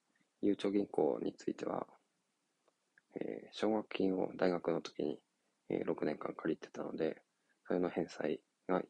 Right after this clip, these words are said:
ゆうちょ銀行だけ対応だったので、ゆうちょ銀行で返済をしてます。で、ゆうちょ銀行で返済をする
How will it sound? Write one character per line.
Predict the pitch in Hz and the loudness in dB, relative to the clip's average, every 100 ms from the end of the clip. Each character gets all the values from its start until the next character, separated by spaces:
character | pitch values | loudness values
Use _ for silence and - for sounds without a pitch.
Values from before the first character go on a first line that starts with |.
| - - | -10 0
ゆ | 92 | 2
う | 87 | 4
ち | 82 | 2
ょ | |
銀 | 82 78 | -2 -2
行 | - 73 - _ _ _ _ | 0 0 0 _ _ _ _
だ | - | -8
け | - 78 - _ _ _ _ _ - | 2 2 2 _ _ _ _ _ -4
対 | 82 | 0
応 | 76 | 0
だ | 82 | -2
っ | - | -2
た | 73 | -4
の | 76 | 0
で、 | 85 - - _ _ _ | 0 0 -4 _ _ _
ゆ | 87 | 0
う | - | 2
ち | 85 | 0
ょ | |
銀 | 80 - | -2 -4
行 | - - | -8 -4
で | 101 - - - _ - - | 0 -2 -4 -20 _ -20 -2
返 | 87 | -2
済 | - - | 0 -4
を | - | -6
し | - | -6
て | |
ま | - - | -8 -8
す。 | - _ _ _ _ _ - | -14 _ _ _ _ _ 0
で、 | |
ゆ | 98 | 2
う | 101 | 2
ち | |
ょ | 110 | 2
銀 | 113 107 | 4 2
行 | 87 82 | 2 2
で | 87 80 - _ _ _ _ _ _ _ _ - - _ _ _ - _ - _ _ | 2 0 -2 _ _ _ _ _ _ _ _ -18 -18 _ _ _ -20 _ -20 _ _
返 | 87 82 | -2 -2
済 | - 80 82 | -2 0 2
を | 90 - - _ _ _ _ _ _ _ _ _ _ | 2 2 -6 _ _ _ _ _ _ _ _ _ _
す | - - - 87 | -16 -6 0 2
る | 85 82 82 85 | 4 4 2 0